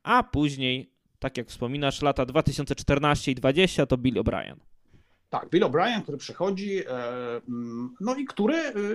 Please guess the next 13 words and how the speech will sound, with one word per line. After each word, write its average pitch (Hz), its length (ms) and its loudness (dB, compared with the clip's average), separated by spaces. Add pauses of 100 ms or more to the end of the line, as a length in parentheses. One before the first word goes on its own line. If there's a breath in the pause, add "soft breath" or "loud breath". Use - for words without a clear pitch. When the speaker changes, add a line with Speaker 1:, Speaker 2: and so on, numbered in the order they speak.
Speaker 2:
mimo 262 260 2
tego, 269 240 -4
że 254 100 -2
ta 254 100 2
drużyna 254 280 2
wtedy 254 220 0
nie 349 140 4
ma 349 100 6
jakichś - 220 0
takich 135 260 -10
wielkich 131 340 -4
nazwisk, 139 380 -4
chociaż - 360 -10